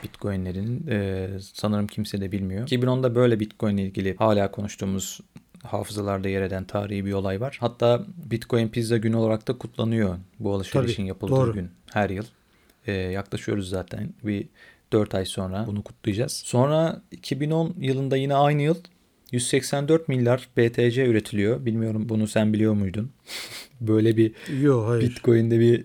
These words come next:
Speaker 1: güvenlik açığı buluyor bir hacker ve yüz seksen dört milyar B T C'yi yoktan var ediyor. Sonra bu açık tabii birkaç saat içinde kapatılıyor. Satoshi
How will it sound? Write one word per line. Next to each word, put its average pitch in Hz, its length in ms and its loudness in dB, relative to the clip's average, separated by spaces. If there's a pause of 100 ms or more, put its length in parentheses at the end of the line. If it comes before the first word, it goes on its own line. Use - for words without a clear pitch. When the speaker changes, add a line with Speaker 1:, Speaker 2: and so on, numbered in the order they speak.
(140)
Speaker 1:
güvenlik 113 460 2
açığı 113 460 0
buluyor 98 320 0
bir 98 100 -2
hacker 98 260 -2 (120)
ve 110 220 4 (440)
yüz 110 180 -4
seksen 110 360 2
dört 117 200 0
milyar 101 320 0
B 101 100 0
T 104 140 -6
C'yi 110 180 0
yoktan 117 380 2
var 107 180 4
ediyor. 92 320 -4
Sonra 113 640 4
bu 113 180 4
açık - 280 0 (420)
tabii 110 400 2
birkaç 107 240 2
saat 107 240 0
içinde 107 240 -2
kapatılıyor. 107 640 0
Satoshi - 580 -6